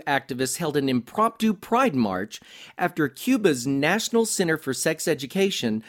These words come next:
abruptly canceled the country's twelfth annual march against homophobia earlier this week. That's the country's equivalent of a Pride March.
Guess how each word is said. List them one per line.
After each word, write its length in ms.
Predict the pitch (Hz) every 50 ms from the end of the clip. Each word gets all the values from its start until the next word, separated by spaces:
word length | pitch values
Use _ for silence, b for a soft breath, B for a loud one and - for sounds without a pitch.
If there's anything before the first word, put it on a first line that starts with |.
| B B B B B B
abruptly 560 | 208 175 185 226 254 254 254 - 240 226 233
canceled 720 | 208 - - - - - 262 269 247 - - 143 123 117 110
the 80 | 117
country's 480 | 113 - 170 151 135 - 131 127 - -
twelfth 420 | - - - 196 185 190 196 185 - _
annual 300 | - 160 160 165 165 165
march 400 | 156 151 135 120 117 117 - - B B B B B
against 380 | 135 127 139 139 131 - -
homophobia 760 | 160 156 135 131 127 123 - 202 190 170 120 117 107 104 104 - -
earlier 340 | 151 139 131 127 123 117
this 320 | 110 107 117 - - - -
week. 320 | 143 117 - - _ - _ B B B B B B B
That's 360 | 139 170 196 226 233 - -
the 120 | - 156
country's 420 | - - 151 131 113 127 123 113 110
equivalent 640 | 127 - - 269 302 262 151 127 113 104 101 107 - b b b b b -
of 400 | 240 214 139 113 107 101 - _
a 80 | - 160
Pride 320 | 120 - 139 131 123 123
March. 520 | 135 160 170 135 92 85 - _ - -